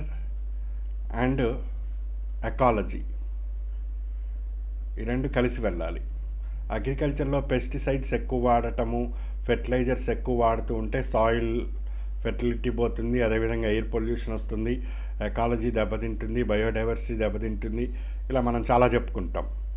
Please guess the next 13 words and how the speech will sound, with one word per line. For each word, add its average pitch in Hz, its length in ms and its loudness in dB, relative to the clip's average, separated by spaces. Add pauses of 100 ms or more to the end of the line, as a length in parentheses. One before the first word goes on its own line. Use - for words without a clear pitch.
(600)
So, 151 80 2
ఈ 139 80 8
రెండు 151 260 6
కలిసి 151 380 2
వెళ్ళటానికి 127 960 2
ఒక 120 260 2
రీసెర్చ్ 127 540 0
సెంటర్ 107 480 0
కావాలి, 95 440 4 (1000)
Research 127 480 -2
and 143 140 2 (140)
Learning 107 320 4 (100)
Center. 92 300 -4